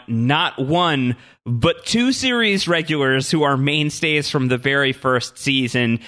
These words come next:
two people who are very close, the Eve Belastri, uh, and one in particular who is our latest casualty, Nico, off the board, uh, skewered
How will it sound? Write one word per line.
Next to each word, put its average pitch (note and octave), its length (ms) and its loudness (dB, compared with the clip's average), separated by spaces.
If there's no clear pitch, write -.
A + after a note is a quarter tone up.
two C#4 220 2
people E3+ 340 0
who C#3+ 140 0
are C3 140 2
very A#2+ 340 0
close, A2+ 480 -2
the D3 180 -2
Eve C#3+ 140 2
Belastri, A#2+ 880 0
uh, A2+ 500 2
and D3 300 0
one F3 200 0
in D#3+ 140 -2
particular A2+ 840 0
who B2 120 2
is A2+ 380 2
our B2+ 240 0
latest C#3+ 460 -2
casualty, A2+ 840 0
Nico, D#3 880 0
off D#3+ 340 -2
the D#3+ 100 0
board, A2 600 0
uh, G#2 640 0
skewered D3+ 920 -2